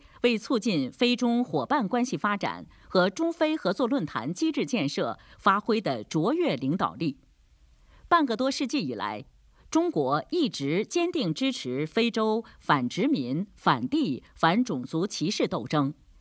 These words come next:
在基础设施、卫生、能源、产业、安全等各领域为非洲国家提供宝贵帮助，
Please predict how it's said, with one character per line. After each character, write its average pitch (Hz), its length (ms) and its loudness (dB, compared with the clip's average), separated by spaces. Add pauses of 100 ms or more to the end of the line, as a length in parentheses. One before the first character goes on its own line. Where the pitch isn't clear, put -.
(240)
在 165 340 4
基 359 220 -2
础 139 160 -4
设 139 200 0
施、 175 380 -2 (200)
卫 277 200 2
生、 277 420 2 (180)
能 175 220 2
源、 143 380 -2 (180)
产 123 320 0
业、 185 320 0 (180)
安 339 200 2
全 185 220 -2
等 123 220 -4
各 349 180 0
领 127 240 -4
域 170 260 -2 (240)
为 180 240 4
非 269 220 0
洲 254 160 0
国 127 180 -6
家 147 300 0 (100)
提 175 160 0
供 185 260 0
宝 127 280 0
贵 226 240 0
帮 151 240 2
助， 180 200 -4